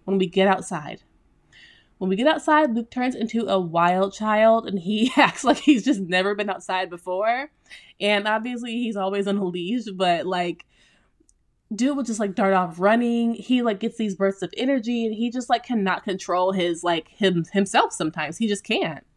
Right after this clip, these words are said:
Um, and so we were on a walk, and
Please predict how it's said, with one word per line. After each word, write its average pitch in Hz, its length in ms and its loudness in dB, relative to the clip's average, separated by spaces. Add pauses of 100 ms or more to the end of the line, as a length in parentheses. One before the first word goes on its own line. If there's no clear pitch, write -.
(460)
Um, 190 540 6 (200)
and 240 180 0
so 220 300 2
we 226 160 0
were 220 140 2
on 202 120 4
a 190 60 2
walk, 202 460 4
and 190 320 0